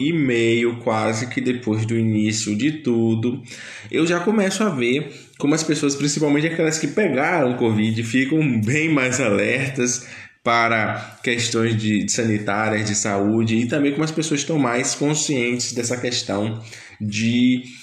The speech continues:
é, preservação, cuidado consigo, com os outros. Não necessariamente por amor ao próximo, mas talvez por medo de morrer mesmo. Mas a gente vai ver uma coisinha aqui. Algo interessante que eu percebi no meu trabalho como barbeiro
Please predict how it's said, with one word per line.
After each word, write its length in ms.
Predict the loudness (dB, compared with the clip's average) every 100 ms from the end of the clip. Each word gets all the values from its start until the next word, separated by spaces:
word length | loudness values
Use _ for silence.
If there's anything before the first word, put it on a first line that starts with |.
| -20 -10 -2
é, 1000 | 0 0 0 2 2 2 0 0 -4 -10 -18 -20 -4
preservação, 1000 | -2 0 2 2 0 -2 -2 0 0 0
cuidado 480 | 0 0 0 0 0
consigo, 500 | -2 -2 0 0 0
com 220 | -2 0
os 160 | 2 2
outros. 420 | 2 0 -4 -2
Não 180 | 0 2
necessariamente 680 | 2 0 2 2 2 0 -2
por 160 | 0
amor 380 | 2 4 4 4
ao 120 | 2
próximo, 520 | 2 0 2 0 -2 -2
mas 120 | -2
talvez 280 | 0 0 0
por 160 | 0
medo 340 | 2 2 2 0
de 80 |
morrer 300 | 2 2 2
mesmo. 340 | 2 2 0 -6 -12 -14 -14 -6
Mas 200 | 0 2
a 40 |
gente 200 | 2 2
vai 160 | 2 2
ver 80 | 2
uma 160 | 0
coisinha 300 | 2 2 0
aqui. 300 | -2 -2 -4 -6 -16 -18 -12
Algo 280 | -2 0 2
interessante 580 | 2 2 0 0 0 0
que 80 | -2
eu 60 |
percebi 420 | -2 -2 0 0 0
no 80 |
meu 160 | 2 0
trabalho 400 | 0 0 0 0
como 160 | 0 0
barbeiro 680 | 0 0 0 0 -4 -10